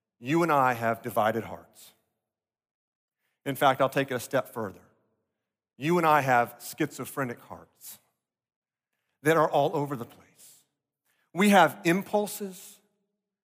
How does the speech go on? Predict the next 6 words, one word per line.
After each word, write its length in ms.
and 180
desires 880
in 140
any 260
given 280
day 420